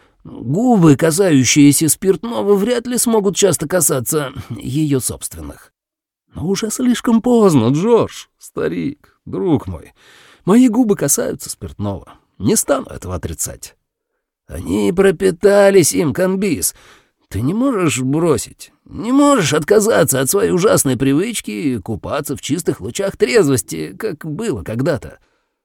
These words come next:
Он задумчиво нахмурил брови. Когда это было? Начни прямо сейчас.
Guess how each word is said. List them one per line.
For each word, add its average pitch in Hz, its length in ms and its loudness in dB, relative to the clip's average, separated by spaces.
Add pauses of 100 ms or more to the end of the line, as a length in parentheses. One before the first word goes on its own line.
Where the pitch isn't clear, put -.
(120)
Он - 280 -8
задумчиво 160 680 -2
нахмурил 110 540 -2
брови. 87 440 -8 (640)
Когда 117 560 -6
это - 200 -14
было? 247 480 -8 (560)
Начни 80 480 -6
прямо 147 260 -2
сейчас. 123 560 -6